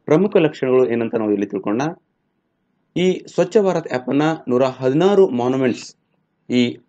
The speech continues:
Archaeological Survey of ಇಂಡಿಯಾದಲ್ಲಿ ಏನ್ ಬರ್ತವೆ, ನೂರ ಹದಿನಾರು ಮಾನ್ಯುಮೆಂಟ್ಸ್, ಆ ಒಂದು ನೂರ ಹದಿನಾರು ಮಾನ್ಯುಮೆಂಟ್ಸ್ ಪ್ರದೇಶಗಳಲ್ಲಿ ಈ ಒಂದು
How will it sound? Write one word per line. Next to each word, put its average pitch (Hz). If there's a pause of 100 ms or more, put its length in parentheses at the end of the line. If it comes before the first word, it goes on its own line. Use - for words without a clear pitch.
(100)
Archaeological 139
Survey 120
of -
ಇಂಡಿಯಾದಲ್ಲಿ 113
ಏನ್ 113
ಬರ್ತವೆ, 113 (340)
ನೂರ 110
ಹದಿನಾರು 135
ಮಾನ್ಯುಮೆಂಟ್ಸ್, 127 (360)
ಆ 110
ಒಂದು 113
ನೂರ 135
ಹದಿನಾರು 156
ಮಾನ್ಯುಮೆಂಟ್ಸ್ 135
ಪ್ರದೇಶಗಳಲ್ಲಿ 117 (340)
ಈ 123
ಒಂದು 117